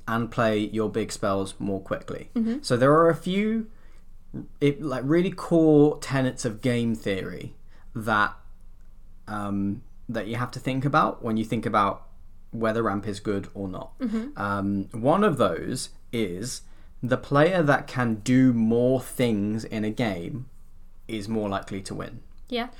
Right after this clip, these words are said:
Speaker 1: Um, and also, the player that can do the thing that they want to do more quickly than the other players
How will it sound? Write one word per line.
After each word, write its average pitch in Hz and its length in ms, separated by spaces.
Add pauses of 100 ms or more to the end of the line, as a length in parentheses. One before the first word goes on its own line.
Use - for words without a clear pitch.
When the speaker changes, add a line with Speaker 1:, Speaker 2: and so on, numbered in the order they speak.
(280)
Speaker 1:
Um, 107 460
and 120 180
also, 113 440
the 117 100
player 135 400
that 113 200
can 117 280
do 135 280
the 127 120
thing 117 320
that 113 120
they 110 180
want 110 260
to 120 80
do 107 340
more 123 380
quickly - 640
than 113 160
the 117 80
other 165 180
players - 560